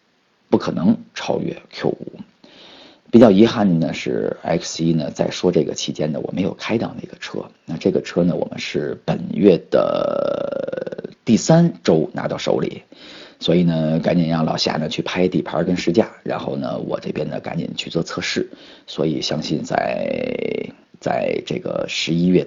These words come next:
底之前吧，能给大家一个作为一个完整的宝马X一的报告。嗯，希望我的这个回答您能满意。好了，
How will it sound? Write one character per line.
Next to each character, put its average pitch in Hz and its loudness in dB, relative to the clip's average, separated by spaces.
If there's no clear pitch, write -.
底 - -2
之 - 2
前 - -2
吧， - -4
能 - -10
给 - -8
大 - -6
家 - -8
一 64 -8
个 65 -6
作 - -6
为 50 0
一 58 0
个 - -4
完 - -2
整 - 4
的 - -14
宝 - -6
马 - -8
X - -6
一 - -4
的 - -6
报 - -2
告。 - 2
嗯， - -18
希 - -8
望 80 -6
我 - -6
的 - -8
这 - -10
个 - -14
回 - -4
答 - -8
您 71 -8
能 73 -8
满 76 -8
意。 - -2
好 - 4
了， 98 4